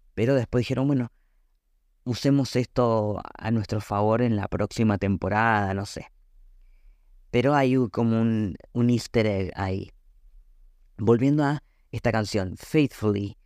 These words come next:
una canción que también sirve como para, em, ponerle base a lo que va a ser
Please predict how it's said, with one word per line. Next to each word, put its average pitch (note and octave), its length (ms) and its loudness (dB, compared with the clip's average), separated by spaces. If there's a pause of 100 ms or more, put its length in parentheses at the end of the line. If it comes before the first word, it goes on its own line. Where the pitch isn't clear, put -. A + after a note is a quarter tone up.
(240)
una C3 260 2
canción B2+ 400 0
que C3+ 120 -2
también A2+ 640 0 (840)
sirve C3+ 840 0
como A#2 440 -2
para, A#2 760 -2 (840)
em, G2+ 840 0 (2500)
ponerle B2+ 500 2
base C#3 640 -2
a B2 120 -2
lo B2 140 2
que A#2+ 140 0
va B2 180 2
a B2 60 -4
ser C3 360 -4